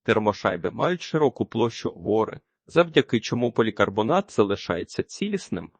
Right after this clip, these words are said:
а конденсат не з'являється. Відео «Самостійне будівництво теплиці»,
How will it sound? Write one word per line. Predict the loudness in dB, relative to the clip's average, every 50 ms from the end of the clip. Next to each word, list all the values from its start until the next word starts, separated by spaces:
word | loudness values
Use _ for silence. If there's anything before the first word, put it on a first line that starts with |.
| _ _ 2
а | 2 2
конденсат | 4 4 0 2 2 -2 -2 -2 0 0 0 0 0 0
не | -2 -2
з'являється. | 0 2 2 2 2 4 2 2 2 0 -2 -2 -2 -2 0
Відео | 0 -2 -2 0 0 0 0 -2 _ _ _ _
«Самостійне | _ -2 0 2 2 2 0 -2 -2 0 0 2 2 2 2
будівництво | 2 0 0 0 0 2 2 -2 -2 -2 -4 -4 -2 -2 2
теплиці», | 2 0 0 2 -2 -2 -2 -2 -2 -2 -2